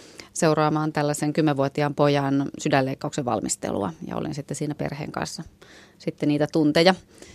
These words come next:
Ja illalla olin sitten vielä tuolla Meilahden päivystyksessä, eli Helsingin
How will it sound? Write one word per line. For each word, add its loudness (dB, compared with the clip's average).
Ja 6
illalla 4
olin 2
sitten -4
vielä 0
tuolla -2
Meilahden -2
päivystyksessä, -4
eli -6
Helsingin -8